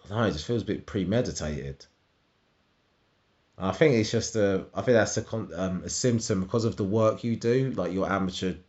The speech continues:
troupe thing, which I've assumed means, like, a burlesque type, dancey type thing. That I know it's not meant to be sexual, or it kind of is, and it's kind of, like, tantalizing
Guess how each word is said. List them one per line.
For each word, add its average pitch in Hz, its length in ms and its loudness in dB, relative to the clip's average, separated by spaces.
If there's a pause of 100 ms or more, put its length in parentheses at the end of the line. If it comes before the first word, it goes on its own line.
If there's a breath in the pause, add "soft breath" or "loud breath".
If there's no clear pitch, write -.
troupe - 480 -4 (640)
thing, 104 220 -2
which 95 160 -2
I've 90 160 2
assumed 95 460 -2
means, 92 220 -2
like, 80 140 -2
a 82 40 -4
burlesque 92 600 -2
type, 90 380 -6 (1200)
dancey 82 540 -6
type 78 300 -4
thing. 80 320 -8 (1080 soft breath)
That 90 380 -4 (1300)
I 104 100 2
know 113 120 6
it's 104 140 4
not 90 140 -2
meant 104 200 0
to - 60 -14
be 120 100 -6
sexual, 135 720 2
or 92 180 0
it 69 120 -8
kind 92 220 -4
of 80 140 -10
is, 98 480 -2
and 87 80 -6
it's 76 80 -8
kind 82 220 -4
of, 73 80 -6
like, 78 240 -8
tantalizing 85 1160 -4